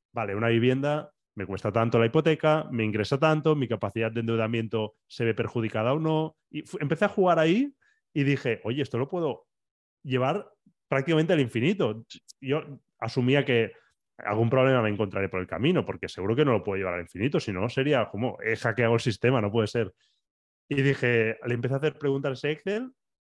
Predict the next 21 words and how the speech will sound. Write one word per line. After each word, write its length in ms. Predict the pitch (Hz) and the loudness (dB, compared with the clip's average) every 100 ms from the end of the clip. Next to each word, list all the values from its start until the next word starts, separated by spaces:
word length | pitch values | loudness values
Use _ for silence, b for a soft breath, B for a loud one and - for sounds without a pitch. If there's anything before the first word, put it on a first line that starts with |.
| _ | _
parecía 320 | - 98 107 117 | -8 -6 -2 0
que 60 | |
me 60 | 127 | 2
las 120 | 123 | 2
respondía 420 | 120 - 120 139 | 0 -4 0 0
y 40 | 113 | 0
todo 200 | 110 110 | -2 -2
tenía 200 | 120 117 | -4 -4
sentido. 540 | 120 113 143 160 165 | -6 -6 -4 -2 -2
Es 100 | 139 | -4
verdad 200 | 107 110 | -4 -4
que 80 | 107 | -4
alguna 240 | 107 107 | -6 -6
cosa, 200 | 107 110 | -8 -10
pues, 140 | 104 98 | -12 -6
tuve 200 | 110 101 | -4 -2
que 100 | 104 | -2
darle 220 | 101 104 | -2 -2
vueltas 280 | 98 98 98 | -4 -4 -4
a 100 | 95 | -2
cómo, 360 | 107 110 98 | 0 2 0